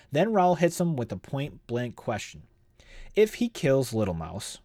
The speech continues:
Raoul asked, "would the House of Lancaster then war upon House of Aster?" Benedict and Gwendolyn exchanged a long look. "I don't think so." "Then this pressure you speak of is a paw without claws,"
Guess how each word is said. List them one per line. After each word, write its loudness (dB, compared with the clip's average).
Raoul 2
asked, -8
"would 4
the 4
House 2
of -4
Lancaster -4
then 0
war 8
upon 0
House -2
of -4
Aster?" -6
Benedict 4
and -2
Gwendolyn 0
exchanged -6
a -4
long -6
look. -12
"I 0
don't -4
think -6
so." -10
"Then 2
this 4
pressure -4
you -4
speak -4
of -12
is 2
a -2
paw 0
without 0
claws," -6